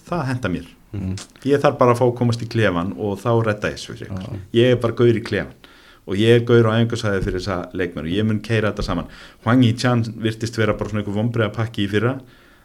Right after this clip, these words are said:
Speaker 1: Hann, hann lítur út eins og allt annað maður í dag.
Speaker 2: Já, hann með fjögur mörk. Eh,
Speaker 3: Martraðadagur fyrir Matheus Núñez.
Speaker 2: Já, úff.
Speaker 3: Heyrðu, hann fór náttúrulega í verkfall.
Speaker 1: "Besti leikmaður í heimi," sagði Guardiola.
Speaker 3: Já.
Speaker 1: Og svo sagði hann, "Ah."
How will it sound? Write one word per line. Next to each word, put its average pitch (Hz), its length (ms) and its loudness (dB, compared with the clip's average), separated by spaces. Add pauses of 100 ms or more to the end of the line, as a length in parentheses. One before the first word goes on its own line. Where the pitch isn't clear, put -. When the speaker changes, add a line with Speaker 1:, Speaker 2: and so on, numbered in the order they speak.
(200)
Speaker 1:
Hann, 107 260 -6
hann 110 180 -4
lítur 113 220 0
út 101 60 -8
eins 101 140 -4
og 107 80 -2
allt - 100 -10
annað 87 180 -4
maður 80 200 -6
í - 60 -6
dag. 98 140 -8 (160)
Speaker 2:
Já, 101 80 -10
hann 101 120 -6
með 98 80 -8
fjögur 101 200 -6
mörk. - 320 -8
Eh, 101 420 2 (100)
Speaker 3:
Martraðadagur 123 800 4
fyrir 110 140 2
Matheus 120 340 0
Núñez. 120 640 0
Speaker 2:
Já, 95 300 0 (380)
úff. - 400 -2 (140)
Speaker 3:
Heyrðu, 101 200 2
hann 120 180 0
fór 131 180 0
náttúrulega 110 320 4
í 95 40 0
verkfall. - 400 4 (360)
Speaker 1:
"Besti 117 240 6
leikmaður 131 360 6
í 131 40 4
heimi," 139 180 4
sagði 120 180 4
Guardiola. 107 520 4
Speaker 3:
Já. 113 280 2
Speaker 1:
Og - 200 4
svo 143 80 10
sagði 139 480 6
hann, 165 40 0
"Ah." 233 280 -2